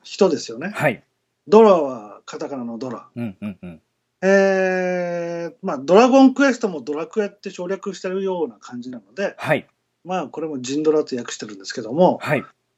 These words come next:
Speaker 1: で、えーと、今このジンドラを世界に広める手伝いをしてくれてる、くれる冒険仲間を大募集してますので、
Speaker 2: おー。
Speaker 1: で、その冒険仲間を今ですね、メルマガの中で募集してるんですね。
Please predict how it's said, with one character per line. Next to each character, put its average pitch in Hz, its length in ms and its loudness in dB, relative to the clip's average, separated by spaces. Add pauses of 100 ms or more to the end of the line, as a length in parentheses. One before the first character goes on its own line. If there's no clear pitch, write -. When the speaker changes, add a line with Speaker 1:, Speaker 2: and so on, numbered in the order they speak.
(420)
Speaker 1:
で、 180 120 6
え 190 760 6
ー - 20 -18
と、 220 80 -8
今 247 220 0
こ 202 100 -6
の 202 400 -2
ジ 185 160 -4
ン 208 80 0
ド 214 80 0
ラ 208 140 0
を 196 60 -2
世 233 160 -2
界 214 120 -6
に 170 80 -10
広 156 180 -12
め 165 80 -20
る 160 140 -12
手 143 180 -6
伝 160 380 -6
い - 20 -4
を 131 60 -10
し - 80 -20
て - 80 -16
く 127 100 -18
れ 135 80 -12
て 131 120 -16
る、 135 280 -14 (160)
く 165 120 -2
れ 160 120 4
る 156 140 -2
冒 208 200 6
険 269 160 4
仲 269 180 0
間 156 80 -4
を 131 120 -10
大 165 220 -4
募 214 100 -4
集 156 160 -8
し - 60 -18
て - 80 -18
ま 135 100 -16
す - 140 -18
の 101 100 -14
で、 135 240 2
Speaker 2:
お 143 440 -2
ー。 90 60 -12 (680)
Speaker 1:
で、 202 680 6
そ 196 100 -10
の 185 100 -8
冒 190 140 2
険 202 180 -4
仲 202 220 -4
間 139 80 -10
を 120 80 -10
今 165 280 -8
で 110 120 -14
す - 120 -20
ね、 123 220 -10
メ 175 140 2
ル 247 160 8
マ 240 160 8
ガ 233 80 4
の 226 120 2
中 226 280 -2
で 170 100 0
募 131 140 -6
集 143 140 -6
し - 40 -8
て - 80 -18
る 107 80 -20
ん 104 40 -20
で - 40 -20
す - 100 -20
ね。 165 120 -18